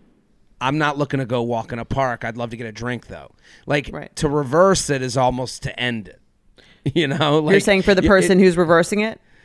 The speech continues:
Speaker 1: Yeah,
Speaker 2: Right.
Speaker 1: I would say for this woman, if, if, if a guy, w-, you know, if, if a woman said to me, I mean,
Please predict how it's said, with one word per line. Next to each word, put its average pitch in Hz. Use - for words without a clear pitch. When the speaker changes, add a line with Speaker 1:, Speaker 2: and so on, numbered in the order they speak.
Speaker 1:
Yeah, 180
Speaker 2:
Right. -
Speaker 1:
I 151
would 180
say 190
for 160
this 160
woman, 135
if, 135
if, 135
if 127
a 131
guy, 123
w-, 131
you 160
know, 110
if, 180
if 147
a 156
woman 240
said 170
to 156
me, 139
I 185
mean, 214